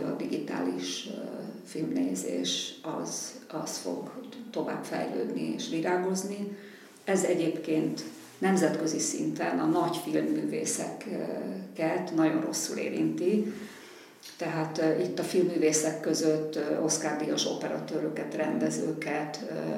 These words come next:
gondolok, akik, akik ma is szeretnek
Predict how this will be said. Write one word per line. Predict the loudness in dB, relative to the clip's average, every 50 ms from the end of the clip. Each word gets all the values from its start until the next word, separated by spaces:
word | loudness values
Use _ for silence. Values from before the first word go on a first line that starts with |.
| -2 -2 -4 -4 -4 -6 -6 -8 -8 -4
gondolok, | 0 4 4 6 6 6 6 8 8 8 6 6 4 2 0 -4 -6 -10 -14 -16 -20 -20 -20 -20 -6 -2
akik, | -2 -2 0 2 4 4 4 4 0 -4 -6 -10 -12 -14 -18 -20 -20 -20 -20 -20 -20 -20 -20 -20 -20 -20 -20 -20 -20 -20 -20 -20 -20 -20 -20 -20 -20 _
akik | -6 -4 -4 -2 -2 -2 0 2
ma | 4 6 6 6 6 4 2
is | 2
szeretnek | 0 0 0 -2 -2 -2 -2 -4 -4 -4 -2 -2 -2 -2 -4 -6